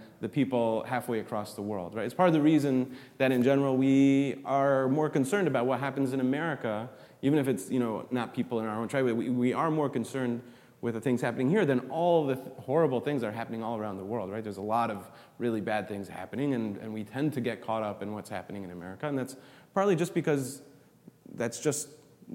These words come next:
human nature, and it's also part of tribal nature. The more that we're a part of a nation, the more that we care about that nation, because that's its own definition of a tribe, again. Um, so,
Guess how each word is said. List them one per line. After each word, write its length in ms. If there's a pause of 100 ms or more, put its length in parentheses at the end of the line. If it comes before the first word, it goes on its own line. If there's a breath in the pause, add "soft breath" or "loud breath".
(100)
human 280
nature, 420
and 120
it's 120
also 280
part 240
of 240
tribal 440
nature. 420 (360 loud breath)
The 60
more 160
that 80
we're 160
a 40
part 260
of 100
a 100
nation, 600
the 80
more 160
that 60
we 100
care 180
about 240
that 140
nation, 380
because 180
that's 160
its 140
own 420 (300 loud breath)
definition 440
of 100
a 40
tribe, 520
again. 260 (640 loud breath)
Um, 560 (340 loud breath)
so, 520